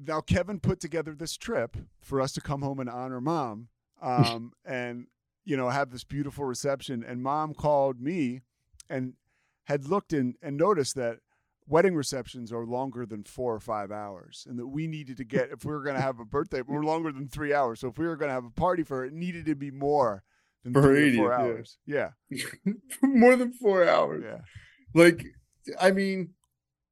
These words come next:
Speaker 2: that's the shit, dude. Like, he would, like, he loved all that stuff.
Speaker 1: He did.
Speaker 2: Like,
Speaker 1: Yeah.
Speaker 2: it was like,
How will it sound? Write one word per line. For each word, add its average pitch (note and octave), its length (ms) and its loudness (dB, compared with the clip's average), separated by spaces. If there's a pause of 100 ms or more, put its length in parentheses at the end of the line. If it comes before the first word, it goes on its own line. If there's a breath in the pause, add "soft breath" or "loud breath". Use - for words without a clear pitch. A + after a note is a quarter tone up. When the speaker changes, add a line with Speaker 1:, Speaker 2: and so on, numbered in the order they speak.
(140)
Speaker 2:
that's E3+ 240 6
the C#3 100 2
shit, C3 340 6
dude. A#2+ 240 2
Like, A#2 140 -2
he F3 240 -2
would, E3 240 0
like, C#3 160 2
he F#3 340 -2
loved A#2 560 4 (200)
all G2+ 320 2
that F#2 260 -6
stuff. F#2 300 -2
Speaker 1:
He C#3+ 140 0
did. G3+ 200 10 (120)
Speaker 2:
Like, - 40 -12 (500)
Speaker 1:
Yeah. C3+ 180 2
Speaker 2:
it C3+ 60 6
was C#3 220 0
like, C3 240 0